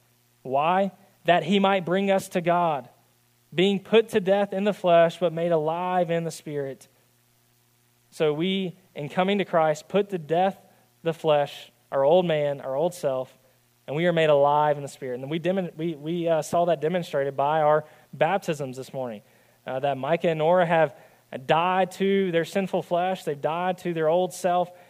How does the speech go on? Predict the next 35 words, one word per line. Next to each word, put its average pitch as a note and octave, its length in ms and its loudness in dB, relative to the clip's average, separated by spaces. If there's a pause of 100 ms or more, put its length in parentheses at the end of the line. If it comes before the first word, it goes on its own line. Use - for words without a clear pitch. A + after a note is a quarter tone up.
(120)
and D3+ 140 -4
they D3+ 80 6
have D3 100 2
trusted F#3+ 400 -6
in D#3+ 100 -4
Christ F3+ 420 -6
alone E3+ 400 -2
to E3 100 -12
rescue E3+ 360 -6
them, E3+ 180 -2
and D3+ 80 -4
they E3 80 2
are D3+ 100 0
raised E3 420 -2
up F#3 120 0
out F3+ 120 4
of E3+ 40 2
the E3 80 -2
water, C#3 280 2 (460)
uh, B2+ 320 -8
to D3 160 -8
show E3 260 2
that C#3+ 120 -4
they D#3+ 100 2
are D#3+ 80 0
going D3+ 240 -4
to C#3+ 80 -12
walk C#3+ 320 2
in C#3 60 -8
newness C#3 320 -10
of B2+ 100 -12
life. A#2 260 -6 (440)
And, A#2+ 300 -10
and B2+ 160 -14
so C3 360 -6